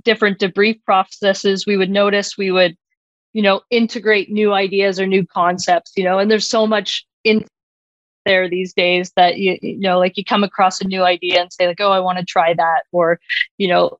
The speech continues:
I found myself being a little bit too guilty of, of mixing things up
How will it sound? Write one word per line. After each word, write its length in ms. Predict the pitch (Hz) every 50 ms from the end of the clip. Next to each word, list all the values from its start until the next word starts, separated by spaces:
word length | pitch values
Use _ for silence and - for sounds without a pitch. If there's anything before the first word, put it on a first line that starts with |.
| _ _ _
I 200 | - 196 202 196
found 260 | - 214 196 190 190
myself 420 | 180 175 208 - - 202 185 175 - -
being 180 | 202 185 185
a 60 | 185
little 180 | 180 180 180 180
bit 180 | - - - -
too 140 | - 214
guilty 480 | 190 160 - 180 180 180 - 208 180 175
of, 160 | 175 165 165 - _ _ _ _ _ _ _ _ _
of 140 | - 185 - - _ _ _ _ _ _ _ _
mixing 540 | 208 202 220 226 220 - - 226 208 208 185
things 280 | - 202 190 196 190 175
up 160 | 185 185